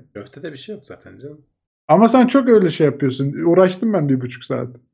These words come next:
Speaker 2: Bir şey yok, bir şey yok diyorsun. Ne yapayım mesela, ne zor, ne yapılabilir mesela?
Speaker 1: Ya ne bileyim ben.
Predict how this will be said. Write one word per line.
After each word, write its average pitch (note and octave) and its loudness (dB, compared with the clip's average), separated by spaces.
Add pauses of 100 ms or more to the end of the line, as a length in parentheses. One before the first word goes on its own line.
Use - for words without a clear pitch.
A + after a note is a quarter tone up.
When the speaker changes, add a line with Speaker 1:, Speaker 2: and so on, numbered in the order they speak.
(280)
Speaker 2:
Bir D#3 -4
şey G3+ 4
yok, F#3 2
bir D#3+ -8
şey F#3+ 2
yok F#3 0
diyorsun. B2 -2
Ne G#3+ 2
yapayım G3 0
mesela, F3 0
ne B3 2
zor, E3+ 0
ne G#3+ -4
yapılabilir B2 -4
mesela? B2+ -10 (140)
Speaker 1:
Ya E2+ -18
ne G2+ -18
bileyim D3+ -14
ben. D2+ -14